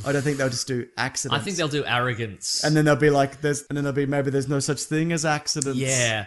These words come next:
Speaker 2: Oh, yeah. No, I
Speaker 1: Except for that accident that smashed all your hands up. <laughs>
Speaker 2: Exactly. Yeah, drink driving would be a very tough one too.
Speaker 1: Yeah.
Speaker 2: Because, you know, Iron Man's a drinker, but
Speaker 1: Yeah.
Speaker 2: he's not,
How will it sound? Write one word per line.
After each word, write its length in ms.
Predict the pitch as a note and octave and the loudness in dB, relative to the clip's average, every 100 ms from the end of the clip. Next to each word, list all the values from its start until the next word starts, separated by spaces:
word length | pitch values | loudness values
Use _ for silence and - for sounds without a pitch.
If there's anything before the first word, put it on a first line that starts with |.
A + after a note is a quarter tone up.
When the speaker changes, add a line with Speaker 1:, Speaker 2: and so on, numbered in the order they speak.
| - _ | -10 _
Speaker 2:
Oh, 180 | G3 G#3+ | -4 -2
yeah. 340 | G3+ E3+ C3+ | 2 4 2
No, 100 | D3+ | 2
I 40 | D#3+ | 4
Speaker 1:
Except 200 | F3 F3 | 4 6
for 60 | |
that 140 | D#3 C#3+ | 6 6
accident 340 | C#3 C#3+ B2+ | 2 0 -4
that 100 | B2 | 0
smashed 440 | - D3 C3 A2+ C3 | 2 2 0 -2 -2
all 100 | A2+ | -2
your 80 | A2 | -2
hands 300 | A2 G#2+ A2 | -4 -6 -6
up. 80 | A2 - | -6 -4
<laughs> 80 | D#3 | -2
Speaker 2:
Exactly. 520 | C3 D3 B2 - G2+ - _ | 0 0 0 -2 -6 -12 _
Yeah, 220 | E3+ F3+ | -2 -2
drink 300 | C3 F#3 F#3+ | 0 -4 -4
driving 320 | D#3+ D3 C#3+ B2 A2 | -2 0 -2 -6 -6
would 100 | B2 | -8
be 100 | B2 | -6
a 40 | A2+ | -8
very 320 | B2 B2 A#2 | -6 -4 -4
tough 280 | A2+ A#2 - | -4 -8 -8
one 180 | A2 G#2 | -12 -6
too. 140 | C3+ | 2
Speaker 1:
Yeah. 340 | D3+ C3 A2 A#2 - | 4 4 0 -4 -6
Speaker 2:
Because, 300 | F#3 E3+ F3 | -6 -6 -4
you 120 | D#3+ | -2
know, 280 | B2 A#2+ A#2+ _ _ _ C3+ | -2 -4 -8 _ _ _ -4
Iron 240 | C#3+ C#3+ | 0 0
Man's 240 | C3 A#2 | 0 -2
a 40 | A2 | -6
drinker, 500 | A#2 A2 A#2 G2+ G#2 | -6 -6 -6 -8 -6
but 80 | - | 0
Speaker 1:
Yeah. 120 | D3+ | 0
Speaker 2:
he's 80 | B2 | 0
not, 340 | A#2 G#2+ - | -4 -6 -8